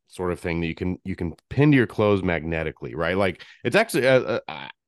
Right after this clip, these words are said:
I was surprisingly, I was waiting for it to be, like, the dumbest thing in the world, and I don't know that it's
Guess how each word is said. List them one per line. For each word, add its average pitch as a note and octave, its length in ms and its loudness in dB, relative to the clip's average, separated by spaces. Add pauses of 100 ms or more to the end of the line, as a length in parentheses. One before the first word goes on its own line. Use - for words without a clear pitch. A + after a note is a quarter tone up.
(200)
I E3 220 2
was E3 320 2
surprisingly, C#3+ 1080 -2 (1080)
I D3+ 80 2
was E3+ 120 2
waiting C#3 280 6
for C3+ 140 2
it B2 80 -2
to A2+ 60 -10
be, A2 140 0
like, G2+ 200 0
the G2 80 -4
dumbest F#2+ 340 -4
thing G#2 140 -4
in F#2+ 40 -4
the F2 80 -4
world, E2+ 460 -6 (100)
and F#2 160 -6
I G2 100 0
don't G2+ 340 0
know F#2+ 240 -2
that G#2 120 -2
it's F#2 260 -10